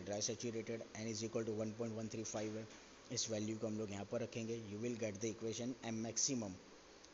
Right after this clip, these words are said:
zero point six three seven A two into P one by V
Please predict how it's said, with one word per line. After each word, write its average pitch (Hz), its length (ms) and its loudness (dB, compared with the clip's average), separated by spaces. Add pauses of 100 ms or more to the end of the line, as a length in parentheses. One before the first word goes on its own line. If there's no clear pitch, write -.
zero 113 240 6 (100)
point 127 220 4
six - 320 6
three 120 140 2
seven 113 380 4 (120)
A 120 180 0
two 127 140 0 (100)
into 107 180 0 (100)
P 110 60 0 (120)
one 107 180 2
by 98 80 0 (640)
V 98 80 -2